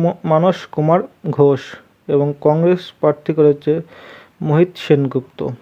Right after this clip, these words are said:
এই কেন্দ্রেও হাড্ডাহাড্ডি লড়াই হতে পারে। এখানে কংগ্রেসের ভোট ব্যাংক আছে, সেই জন্য এখানে শেষ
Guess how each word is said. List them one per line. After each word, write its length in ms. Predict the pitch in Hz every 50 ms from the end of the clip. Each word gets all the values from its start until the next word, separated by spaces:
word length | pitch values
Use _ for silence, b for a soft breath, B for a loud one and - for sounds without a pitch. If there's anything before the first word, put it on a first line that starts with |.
| b b b b b b _ -
এই 160 | 165 165 175
কেন্দ্রেও 440 | 170 170 - 180 180 180 175 185 185 180
হাড্ডাহাড্ডি 500 | 147 139 147 151 147 156 160 160 160 165 160 147
লড়াই 220 | 147 147 151 151 147 147
হতে 160 | 143 - 143
পারে। 220 | 143 147 143 143 143 147 b b b b b b b b
এখানে 300 | 165 151 - - 147 156 151 156 -
কংগ্রেসের 560 | 156 151 156 156 160 160 156 - 160 156 156 160 175 - - _ _ _ _ - - - 151
ভোট 200 | 139 143 151 151 156 -
ব্যাংক 240 | 147 147 151 156 147 -
আছে, 280 | 143 - - - 143 147 151 - - _ _ -
সেই 180 | - 147 151
জন্য 360 | 147 156 156 160 156 147 143 139 139 147 156 b b b b b b b b _
এখানে 340 | - 151 143 - - 156 156 160 156 -
শেষ 180 | - 147 143